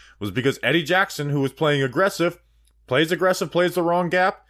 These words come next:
Evan Neal and Mark Lewinsky open up a hole. Saquon hits it. So that's why I like the, the thirteen personnel, the three tight end personnel, is because, hey, we wanna run the ball, but it's, it's,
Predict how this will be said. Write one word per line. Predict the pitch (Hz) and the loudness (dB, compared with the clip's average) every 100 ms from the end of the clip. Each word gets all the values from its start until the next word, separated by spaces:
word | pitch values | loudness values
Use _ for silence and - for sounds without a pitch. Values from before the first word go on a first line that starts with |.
| _ _ _ | _ _ _
Evan | 127 147 170 | -4 -2 0
Neal | 180 | 0
and | 160 | 0
Mark | 165 175 | 0 0
Lewinsky | 180 180 160 | -2 -2 -2
open | 175 185 | 0 -2
up | 185 | -2
a | |
hole. | 180 196 | 0 0
Saquon | - 151 156 170 160 | 0 -2 -2 -2 -2
hits | 175 - - | -2 -4 -14
it. | - _ _ - _ | -16 _ _ -20 _
So | - 143 120 - _ _ _ _ - | -2 2 2 -2 _ _ _ _ 0
that's | 143 147 | 0 2
why | 151 139 117 | 2 2 2
I | 120 | 0
like | 120 113 104 - | 2 0 -2 -4
the, | 113 104 98 87 _ _ | 0 0 0 -4 _ _
the | 110 | -8
thirteen | - 117 113 - 98 | -4 -6 -6 -6 -6
personnel, | 87 101 - 92 87 | -4 -6 -6 -6 -4
the | 90 | -6
three | - 107 | -4 -6
tight | 104 95 | -2 -4
end | 90 82 | -4 -6
personnel, | 92 - 87 85 76 - _ _ _ - | -8 -8 -6 -6 -6 -10 _ _ _ -14
is | 82 | -10
because, | 87 95 87 - | -6 -4 -6 -2
hey, | 101 | -4
we | 90 | -2
wanna | 95 101 | -2 -2
run | 92 95 | -2 -2
the | 87 | -2
ball, | 87 87 80 - _ _ _ _ _ - | -2 -2 -2 -8 _ _ _ _ _ -6
but | 87 82 _ _ | -4 -4 _ _
it's, | 101 92 - - - | -14 -12 -12 -8 -8
it's, | 90 - - | -8 -10 -18